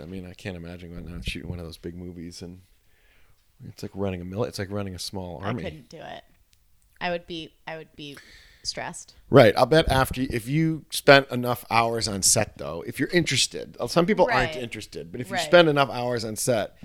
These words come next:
Speaker 1: and you get through the a-, adjustment to acting on film and where you're supposed to stand and how many
Speaker 2: Mm-hmm.
Speaker 1: times, what, all that stuff, once you're comfortable enough that the anxiety <laughs> subsides a little bit and
Speaker 2: Yeah.
Speaker 1: you can kinda just do your job,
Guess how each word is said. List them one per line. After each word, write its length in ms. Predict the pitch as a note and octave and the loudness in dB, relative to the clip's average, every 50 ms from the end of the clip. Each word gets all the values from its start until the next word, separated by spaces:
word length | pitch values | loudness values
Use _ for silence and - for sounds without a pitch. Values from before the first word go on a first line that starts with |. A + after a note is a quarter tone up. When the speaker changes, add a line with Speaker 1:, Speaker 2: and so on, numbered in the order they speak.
| - _ - | -20 _ -10
Speaker 1:
and 80 | F2 G#2 | -6 -6
you 120 | G#2+ G#2+ | -4 2
get 220 | G2+ B2 C#3 - - | 6 8 8 8 6
through 440 | - - B2+ B2+ B2 A#2 G#2+ G2 - - _ _ _ _ _ _ _ - | 0 0 2 2 2 2 0 -4 -8 -16 _ _ _ _ _ _ _ -2
the 120 | - G2+ | 0 0
a-, 180 | G2+ G2+ G2+ - - - - - - - | 0 0 -2 -8 -12 -20 -20 -2 2 2
adjustment 680 | A2 G2+ F2+ F2 A2+ B2 A#2+ - - A2+ A2 G#2+ - - | 2 4 6 10 10 12 12 10 6 2 0 -4 -6 -10
to 120 | A2+ - | -8 -6
acting 380 | G#2 G#2+ G#2+ - - A2+ G2+ G2 | -4 -4 -4 -4 -6 -10 -8 -8
on 120 | G2 F#2 | -10 -8
film 460 | - - G#3 F#3 F3 D#3+ D3 C3 A2+ | 2 4 6 6 8 6 6 4 0
and 300 | G#2 G2+ G2 F#2+ F#2+ F#2 | -2 -6 -8 -10 -10 -10
where 80 | G#2 G#2+ | -8 -8
you're 80 | G2 | -8
supposed 200 | - - G2+ - | -8 -6 -6 -2
to 40 | - | 0
stand 480 | - - - C3+ C3 B2+ B2 B2 A2+ G2 | 0 0 0 0 -2 -2 -2 -4 -6 -6
and 80 | G3+ | -6
how 80 | A3 G#3+ | -6 -6
many 140 | F#2+ F#3+ - | -6 -8 -8
Speaker 2:
Mm-hmm. 80 | - G2+ F#2+ | -10 -10 -10
Speaker 1:
times, 100 | G2 G2+ | -10 -8
what, 160 | G2+ A#2+ A#2+ | -4 -2 -2
all 160 | G#2+ A2+ A2+ | 0 0 -2
that 220 | G#2+ G2+ - - _ | -2 -6 -8 -10 _
stuff, 380 | - - - D#3 C3 G#2+ - - - - - - - - _ _ _ _ _ _ _ _ _ _ | -8 -2 2 2 2 2 2 2 2 2 2 2 -6 -20 _ _ _ _ _ _ _ _ _ _
once 360 | - G#2+ D3 F3 F#3+ F#3 - | 4 10 10 10 10 10 4
you're 80 | E3 - | 0 -2
comfortable 500 | - D3+ E3 D#3+ D3 D3+ C3 C3 B2+ A#2 | 2 2 2 2 2 -2 -2 -2 -2 -2
enough 320 | A2+ A2+ A2 G#2 - - | -4 -6 -8 -8 -10 -10
that 160 | - G#2 - - | -12 -12 -12 -10
the 80 | - | -8
anxiety 800 | A2+ A2+ G#2+ G#2 - - - C3+ C#3 C3+ D#3 B2 C3+ B2+ G#2 G#2 | -8 -6 -2 -2 -4 -4 -4 -6 -4 -2 -2 -2 -2 -6 -8 -8
<laughs> 20 | |
subsides 480 | - - G#2 - - C3 C3 C3 C#3 C#3 | -10 -10 -6 4 8 8 8 8 8 4
a 60 | D3 | 2
little 180 | C#3+ C#3 C#3+ C#3 | 0 0 2 2
bit 80 | D3 D#3 | 2 2
and 60 | A3+ | 2
Speaker 2:
Yeah. 160 | G#3 F3 D#3 | 2 0 0
Speaker 1:
you 80 | - F2 | -2 -6
can 80 | A2 | -8
kinda 240 | G2+ A#2+ A#2 A2 G#2+ | -8 -6 -6 -6 -8
just 160 | G2 G2 - | -10 -12 -10
do 100 | - B2 | -10 -8
your 120 | A2+ G#2 F#2+ | -8 -8 -6
job, 420 | F#2+ B2 B2+ C3+ C#3+ C#3+ D#3+ | -4 -2 2 2 2 2 0